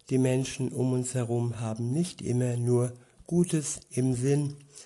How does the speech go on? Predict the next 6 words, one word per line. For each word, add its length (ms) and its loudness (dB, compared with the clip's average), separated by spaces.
Vieles 460 -2
ist 240 -6
egoistisch, 840 -2
vieles 480 0
ist 420 -6
teuflisch, 760 -2